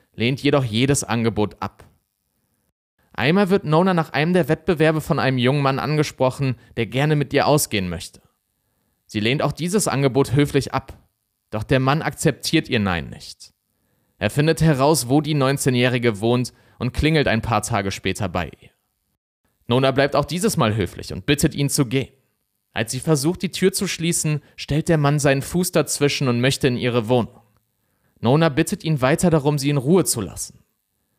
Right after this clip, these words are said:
Nach einigen Minuten gibt er schließlich nach und geht.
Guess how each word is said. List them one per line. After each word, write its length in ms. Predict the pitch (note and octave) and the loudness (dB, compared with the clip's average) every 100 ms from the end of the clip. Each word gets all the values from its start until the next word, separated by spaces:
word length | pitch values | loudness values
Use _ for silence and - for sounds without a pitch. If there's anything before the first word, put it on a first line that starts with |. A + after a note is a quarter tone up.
| _ - | _ -10
Nach 140 | G#2+ | -8
einigen 440 | A#2+ D3 F3 E3+ D#3+ | -2 2 2 2 2
Minuten 360 | D3 D#3+ D#3+ | 2 0 0
gibt 180 | D3 - | -2 0
er 80 | C#3+ | 0
schließlich 500 | - D3 - D3 C3 | 0 -2 0 -2 0
nach 280 | B2 D3 C#3+ | 0 0 -2
und 220 | B2+ - | -4 -2
geht. 500 | B2 G#2+ - - | -4 -4 -14 -20